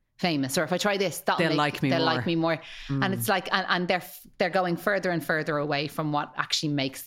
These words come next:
Speaker 1: them special and them
Speaker 2: Oh,
Speaker 1: unique
Speaker 2: brilliant.
Speaker 1: and all
Speaker 2: Yeah,
Speaker 1: that.
Speaker 2: that's it.
Speaker 1: So I think that, yeah. So I
Speaker 2: And that's
Speaker 1: think
Speaker 2: a great reminder for all of us. Again, every time you're, you're, you're playing a part, <laughs> for want of a better description, and you're not being yourself, you're denying who you really are.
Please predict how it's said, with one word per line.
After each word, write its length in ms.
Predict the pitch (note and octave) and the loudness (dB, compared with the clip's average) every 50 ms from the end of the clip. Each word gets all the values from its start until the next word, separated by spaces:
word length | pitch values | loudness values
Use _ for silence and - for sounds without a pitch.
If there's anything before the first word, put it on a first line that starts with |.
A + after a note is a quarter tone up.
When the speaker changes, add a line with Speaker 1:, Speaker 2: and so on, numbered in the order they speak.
| C#3+ C3+ | -10 -4
Speaker 1:
them 360 | C3 D#3 C#3+ C3+ C3+ C3+ C3+ | -2 0 0 0 0 0 -2
special 440 | C3 - - A#2+ A#2 - - - C3 | -4 -4 -4 -4 -4 -4 -4 -4 -4
and 160 | B2 B2 B2+ | -4 -4 -2
them 180 | C3 B2+ C3+ C#3 | 0 0 0 0
Speaker 2:
Oh, 100 | C3+ C3+ | 0 0
Speaker 1:
unique 180 | C3 C3+ C3 | 0 0 0
Speaker 2:
brilliant. 260 | - D#3+ D#3 D3 C#3+ | 0 0 0 0 0
Speaker 1:
and 80 | C#3 C#3 | 0 0
all 40 | C#3 | 0
Speaker 2:
Yeah, 220 | D3 C#3 C3+ B2+ B2 | 0 2 0 0 0
Speaker 1:
that. 100 | - - | 0 -2
Speaker 2:
that's 220 | C#3+ - - - | -2 -2 -2 -2
it. 280 | C#3+ D3 C#3+ - - - - - _ - | -2 -2 -2 -6 -10 -14 -16 -20 _ -10
Speaker 1:
So 200 | - - F3 D#3 | -4 -2 0 0
I 60 | D#3 | 0
think 260 | D#3 F3+ F3 E3+ F3 | 0 0 0 2 2
that, 200 | F3+ E3+ F3 - | 2 2 2 2
yeah. 260 | F#3+ F3+ D3+ B2+ A#2+ - | 2 2 2 2 0 -4
So 200 | - - - E3 | -4 0 0 2
I 40 | D#3+ | 2
Speaker 2:
And 80 | F#3 A3 | 2 2
that's 60 | B3 F3 G#3 | 2 2 2
Speaker 1:
think 20 | |
Speaker 2:
a 100 | A3+ - | 2 2
great 140 | B3 A#3+ F#3+ | 2 2 2
reminder 340 | G3+ G3 G3 G3 G3 G3 F#3 | 2 2 2 2 2 2 0
for 160 | - - F3 | 0 0 0
all 160 | F3 F#3 F#3 | 2 2 0
of 80 | E3 C#3+ | 0 0
us. 140 | C#3 - - - | -2 -2 -2 -2
Again, 420 | F3 D#3+ - F3 E3+ E3 D#3 D#3 - - | -2 0 0 0 2 2 0 0 0 0
every 180 | F#3+ F#3 G#3+ | 0 2 2
time 260 | G3+ - G#3 G3 G3 | 2 2 2 2 2
you're, 220 | F#3+ F3+ F3 E3+ E3 - | 2 2 2 2 0 0
you're, 440 | E3 E3 D#3+ D#3 D3 C#3+ C#3 C3+ - - | 0 0 0 2 2 2 0 -2 -2 -4
you're 720 | - D3+ D#3 D#3 D#3 D3+ D3 C#3+ C#3 C3 C3 C3+ C3+ C3 - _ _ - | -4 -2 0 0 2 2 2 2 2 2 2 0 -2 -6 -12 _ _ -8
playing 280 | - - E3 D#3+ D#3+ D3+ | -2 0 0 2 2 2
a 60 | C#3 | 0
part, 480 | - - - - D#3 D#3 C3+ C3+ C3 - | -2 -2 0 2 2 4 2 2 0 0
<laughs> 180 | - - - | -2 -4 -4
for 140 | D#3+ - D#3 | -4 -2 -2
want 220 | C#3+ B2+ - E3 E3 | -2 0 -2 -2 -2
of 80 | C#3 | -2
a 60 | C3 | -2
better 180 | B2 D3 C#3+ C#3+ | 0 0 0 0
description, 640 | B2+ - - - D#3 C#3+ - - - C#3+ A#2+ B2 B2 - - - - - - - | -2 -4 -4 -2 -2 -2 -2 -2 -2 0 -2 -2 -4 -8 -12 -18 -18 -16 -8 -2
and 100 | C#3 C3+ | 0 0
you're 80 | C3 C3 | 2 2
not 280 | D3 D3 C#3+ - - | 2 2 0 0 0
being 200 | D#3+ D3+ C#3+ C#3 | 0 2 2 2
yourself, 600 | B2+ A#2+ A2+ - - D#3 C#3 C3 A#2+ A#2 - - - - - - | 0 0 0 0 0 0 2 0 0 -2 -6 -12 -20 -20 -8 -2
you're 120 | - F3+ E3+ | -2 0 0
denying 360 | E3 F3+ F3 F3+ F#3 F3+ E3 | 2 2 2 2 2 2 2
who 100 | D3 E3 | 2 2
you 120 | D3+ C#3+ | 2 2
really 260 | C3+ D3+ C#3+ C3+ C3 | 2 2 2 2 2
are. 380 | C3 C3+ C3 B2 A2+ - - - | 2 2 2 2 0 -2 -6 -10